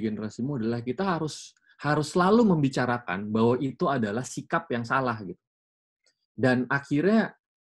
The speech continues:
eh, apa ya, semacam buat hukuman sosial gitu sih <laughs> terhadap, terhadap,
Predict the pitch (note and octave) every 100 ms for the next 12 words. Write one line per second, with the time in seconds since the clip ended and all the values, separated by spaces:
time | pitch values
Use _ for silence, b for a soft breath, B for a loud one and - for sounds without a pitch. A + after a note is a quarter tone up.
0 | _ C3 C3 B2+ C3 - D#3+ D3 C3 D#3
1 | D3+ D#3 C#3+ C#3 C#3+ D3+ D3 C#3 D3 C3+
2 | D#3 C#3+ D#3 F#3 D#3+ - - D#5+ - B4
3 | - G4 - F#4 - - - - G3 -
4 | - - - - - - D3 - C#3+ F#3+
5 | F3 - B B B _ - D#3 D#3 D3+
6 | D#3